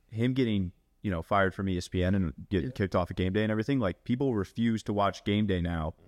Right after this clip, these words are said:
Speaker 1: strictly because David Pollock, like, like, they are David Pollock stans.
Speaker 2: Did y'all
Speaker 1: They
Speaker 2: s-,
Speaker 1: love that guy.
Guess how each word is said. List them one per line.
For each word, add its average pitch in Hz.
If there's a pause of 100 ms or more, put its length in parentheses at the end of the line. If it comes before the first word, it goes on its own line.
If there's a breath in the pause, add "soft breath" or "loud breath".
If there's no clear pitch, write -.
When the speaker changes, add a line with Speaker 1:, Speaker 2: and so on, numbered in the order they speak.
(100)
Speaker 1:
strictly 101
because 87 (240)
David 87
Pollock, 92
like, 85 (420)
like, 101
they 123
are 113 (120)
David 104
Pollock 101
stans. -
Speaker 2:
Did 165
y'all 208
Speaker 1:
They 214
Speaker 2:
s-, - (520 loud breath)
Speaker 1:
love 117
that 92
guy. 82